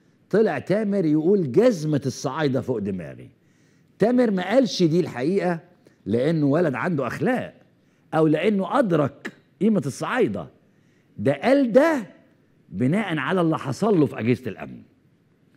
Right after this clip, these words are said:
الأمن المصري مدرك تماما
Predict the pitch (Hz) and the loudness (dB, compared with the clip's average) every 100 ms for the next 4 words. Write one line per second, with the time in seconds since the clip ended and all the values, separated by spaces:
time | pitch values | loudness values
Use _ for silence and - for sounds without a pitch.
0 | _ _ _ _ _ _ - - - 202 | _ _ _ _ _ _ -6 -6 -2 0
1 | 247 226 208 226 208 220 220 175 254 180 | 2 0 0 0 2 2 2 4 4 4
2 | 160 - - 135 135 95 85 73 | 2 0 -2 0 0 -4 -10 -14